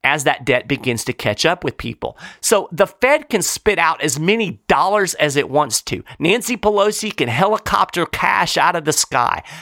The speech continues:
That doesn't change the fact that you will just have a bunch of paper and nothing to buy. We need stuff,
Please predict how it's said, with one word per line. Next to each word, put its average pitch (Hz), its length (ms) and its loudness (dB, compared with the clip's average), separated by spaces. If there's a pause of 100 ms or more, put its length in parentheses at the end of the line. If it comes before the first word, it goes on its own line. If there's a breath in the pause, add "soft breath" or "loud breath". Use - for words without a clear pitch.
(100)
That 175 400 2
doesn't 175 420 2
change 160 420 -2
the 156 120 4
fact 117 400 2 (200 loud breath)
that 151 200 -2
you 165 80 -2
will 175 140 2
just 165 340 2
have 147 200 -2
a 135 80 0
bunch 147 340 0
of 170 120 -2
paper 143 460 0 (360 soft breath)
and 151 200 2
nothing 127 320 0
to - 120 -8
buy. 95 440 0 (240 loud breath)
We 175 420 0
need 143 460 -2
stuff, - 800 0